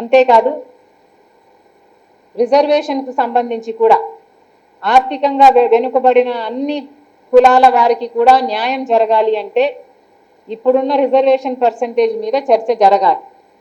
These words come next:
ఆ రిజర్వేషన్ పరిమితిని పెంచాలి. దీని మీద కూడా పెద్ద ఎత్తున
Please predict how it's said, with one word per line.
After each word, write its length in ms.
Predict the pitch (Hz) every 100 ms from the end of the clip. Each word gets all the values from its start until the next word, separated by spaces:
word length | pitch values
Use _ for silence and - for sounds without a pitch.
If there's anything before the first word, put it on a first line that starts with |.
| _ _ _ _ _ _ _ 190
ఆ 80 | 202 214
రిజర్వేషన్ 600 | 247 269 269 269 269 262 _ _ _ _ _ 214
పరిమితిని 520 | 233 269 269 262 269 214
పెంచాలి. 480 | 214 226 247 196 - - _ _ _ _ _ 156
దీని 240 | 262 277 269
మీద 140 | 262 247 233
కూడా 160 | 254 277 233
పెద్ద 200 | 220 285 285
ఎత్తున 260 | 262 262